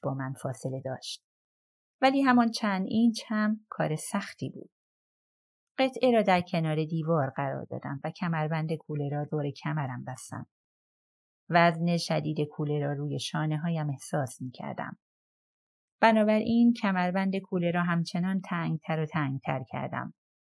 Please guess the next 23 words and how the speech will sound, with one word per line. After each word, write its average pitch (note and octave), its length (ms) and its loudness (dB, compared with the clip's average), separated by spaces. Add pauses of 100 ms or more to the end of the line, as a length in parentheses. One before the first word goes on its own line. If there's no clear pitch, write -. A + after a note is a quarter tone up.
(200)
کوشیدم F#3 520 0
تا D#3 180 0
وزن C#3+ 300 0
کوله C#3 280 -4
متعادل C3+ 640 -4
شود. - 340 -6 (920)
فشار F#3 420 6
در E3+ 200 6
مرکز E3+ 560 0 (300)
کوله D#3 440 0
به D#3+ 100 0
اندازه‌ای D3+ 680 0
بود C3+ 300 -6
که C#3 320 -4 (380)
گوشت G#3+ 300 0
کمرم E3+ 540 0
از D#3 240 -2
دو D3+ 100 0
طرف F#3 340 0
کوله D3 380 -2
بیرون C3+ 240 -4
زده C3 340 -4
بود. - 180 -18